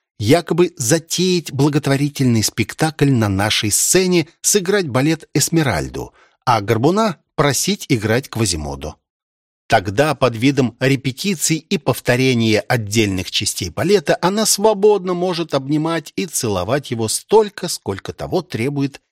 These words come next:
итальянское счастье. Я взялся вести счет ее объятиям и поцелуям. Начались репетиции, в которых Цуки была и режиссером, и исполнительницей главной роли Эсмеральды.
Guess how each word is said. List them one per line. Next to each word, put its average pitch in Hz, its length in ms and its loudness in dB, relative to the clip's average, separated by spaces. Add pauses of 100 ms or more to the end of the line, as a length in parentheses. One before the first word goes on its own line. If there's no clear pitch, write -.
(140)
итальянское 80 800 -6
счастье. - 720 -12 (960)
Я 190 160 6
взялся 139 680 2
вести 127 540 0
счет - 420 2
ее 101 260 0
объятиям 127 800 -2
и 175 80 0
поцелуям. 82 840 -6 (540)
Начались 160 500 -2
репетиции, 123 960 -2
в - 80 -20
которых 98 420 -4
Цуки 110 540 -2 (240)
была 101 300 4
и - 400 -2
режиссером, 143 800 0 (100)
и 226 240 0
исполнительницей 165 1120 -2
главной 101 480 2
роли 135 400 0
Эсмеральды. - 760 -4